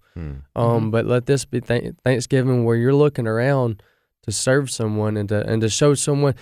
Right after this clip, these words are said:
Speaker 2: 'cause in serving someone, you're really showing your thanksful-, your thankfulness for that
Speaker 1: Mm-hmm.
Speaker 2: person.
Speaker 3: Well, yeah, because when you're, y-,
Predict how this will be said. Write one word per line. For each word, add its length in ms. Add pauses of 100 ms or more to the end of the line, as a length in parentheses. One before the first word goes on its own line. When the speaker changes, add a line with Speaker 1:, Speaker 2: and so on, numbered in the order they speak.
(120)
Speaker 2:
'cause 160
in 140
serving 480
someone, 480
you're 160
really 220
showing 540 (200)
your 200
thanksful-, 920
your 120
thankfulness 540
for 280
that 160
Speaker 1:
Mm-hmm. 60
Speaker 2:
person. 460
Speaker 3:
Well, 180
yeah, 220
because 300
when 120
you're, 280
y-, 140